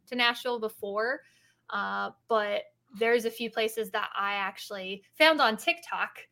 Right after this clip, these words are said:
um, that I want to go to. There's this donut place that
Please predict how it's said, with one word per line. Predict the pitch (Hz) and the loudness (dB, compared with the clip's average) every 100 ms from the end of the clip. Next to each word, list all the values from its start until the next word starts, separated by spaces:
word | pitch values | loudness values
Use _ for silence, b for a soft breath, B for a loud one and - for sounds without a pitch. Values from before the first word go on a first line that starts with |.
| _ _ _ | _ _ _
um, | 220 220 220 | 2 4 2
that | 214 214 | 2 4
I | 214 | 4
want | 214 220 233 - - | 4 0 -2 -6 0
to | 226 214 208 208 | 4 4 2 -2
go | 196 226 226 | 2 2 2
to. | - 208 202 | 0 0 2
There's | 220 220 | 4 4
this | 220 226 | 0 -2
donut | 202 226 226 220 - | 0 2 2 -2 -4
place | 214 - 220 - - - _ - - _ _ _ _ - | -6 -4 -6 -8 -14 -16 _ -20 -20 _ _ _ _ 0
that | 220 214 202 202 | 4 6 4 -2